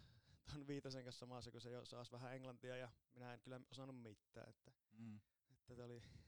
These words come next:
Speaker 1: oli kyllä jälkeenpäin, niin on kyllä hauskoja aikoja ollut ja kommelluksia tapahtunut, että, mutta tota, siitä sitten lähti ja sittenhän mä tulin takaisin Suomeen ja, ja, ja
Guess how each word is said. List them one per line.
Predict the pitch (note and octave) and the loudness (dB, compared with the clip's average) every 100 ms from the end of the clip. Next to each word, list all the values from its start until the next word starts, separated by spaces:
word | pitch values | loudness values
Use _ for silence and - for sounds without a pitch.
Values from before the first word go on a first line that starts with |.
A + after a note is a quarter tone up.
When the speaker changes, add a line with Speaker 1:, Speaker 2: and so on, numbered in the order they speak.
| C3 | -14
Speaker 1:
oli | B2 | -14
kyllä | B2 A#2+ A#2+ - - | -4 -2 -2 -6 0
jälkeenpäin, | C#3 C#3+ D3 C3 C#3 C3+ | 2 6 4 6 4 2
niin | A#2 - - | -2 -8 -14
on | B2+ | -2
kyllä | C3 B2+ | 2 4
hauskoja | C3 B2+ - B2 A#2+ | 6 4 4 2 4
aikoja | B2 - A#2 | 2 2 0
ollut | - A#2+ A2+ | 2 0 -2
ja | G#2+ G#2+ - | -6 -8 -6
kommelluksia | A#2+ A#2 A2+ A2 A#2 | -4 -2 -4 -4 -6
tapahtunut, | G#2+ - - - - - - | -6 -8 -6 -6 -6 -16 -18
että, | - _ - _ _ _ _ _ A2+ | -20 _ -20 _ _ _ _ _ -20
mutta | - - | -10 -6
tota, | - - - - - - _ _ _ _ _ _ - - - _ _ | -6 -6 -10 -12 -18 -20 _ _ _ _ _ _ -18 -18 -20 _ _
siitä | D#3+ C3 | -2 0
sitten | C#3+ - E3+ | 2 4 6
lähti | D3+ C3 - B2+ | 6 6 2 0
ja | C3 B2+ - - _ _ _ _ | 2 2 0 -8 _ _ _ _
sittenhän | - - B2 | -20 -18 -6
mä | C3 | -4
tulin | C3 C#3+ | 0 2
takaisin | C#3+ C#3+ C#3+ C#3 | 4 6 4 4
Suomeen | - D3 C#3 C3+ C3+ | 2 6 6 8 6
ja, | C3 - - _ _ _ _ | 6 4 -4 _ _ _ _
ja, | C3+ | -6
ja | C3+ C3 | -4 -4